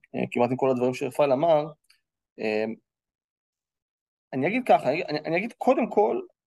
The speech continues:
חשוב מאוד ש-, שמדינת ישראל תדע לזהות מי הם הידידים שלה. כלומר, האמריקאים זה לא איזה מסה אחודה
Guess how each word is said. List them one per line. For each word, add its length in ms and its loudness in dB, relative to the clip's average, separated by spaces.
חשוב 260 -2
מאוד 200 0
ש-, 80 -8
שמדינת 1200 -2
ישראל 380 2
תדע 300 4
לזהות 520 2
מי 260 4
הם 100 2
הידידים 380 0
שלה. 200 -10
כלומר, 520 4
האמריקאים 600 4
זה 140 0
לא 340 2
איזה 240 0
מסה 520 2
אחודה 540 0